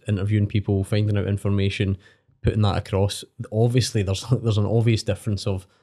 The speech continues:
you need to look comfortable as well as sound comfortable. You maybe, you know, you can't be, uh,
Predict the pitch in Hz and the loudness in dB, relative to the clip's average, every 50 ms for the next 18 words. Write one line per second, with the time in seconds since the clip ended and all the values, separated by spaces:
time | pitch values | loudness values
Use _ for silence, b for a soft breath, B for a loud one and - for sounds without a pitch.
0 | _ _ _ _ _ _ _ _ _ _ _ _ _ _ _ _ _ _ _ _ | _ _ _ _ _ _ _ _ _ _ _ _ _ _ _ _ _ _ _ _
1 | _ _ - 110 101 98 - - 95 90 87 87 92 90 98 104 127 131 135 135 | _ _ 0 0 0 0 0 0 -2 -2 -2 -2 -4 -2 0 2 2 0 0 -6
2 | - - - - - _ _ - - 131 135 131 135 139 127 131 131 123 120 101 | -14 -16 -16 -18 -20 _ _ 2 4 6 6 6 4 4 4 4 4 4 4 2
3 | 107 107 104 104 98 - - 110 110 117 117 - 117 113 110 - 120 113 113 110 | 2 2 2 0 0 0 2 2 2 2 2 2 2 2 0 0 0 0 2 2
4 | 110 107 107 104 101 107 104 98 98 - - 110 104 98 95 92 - 107 107 98 | 2 2 2 2 2 2 2 0 0 -2 -2 -2 0 0 0 0 0 0 0 -2
5 | - - - 120 107 101 95 90 - - _ _ _ _ - - 110 | -4 -8 -8 -4 -2 -2 -2 -2 -6 -12 _ _ _ _ -10 -8 -8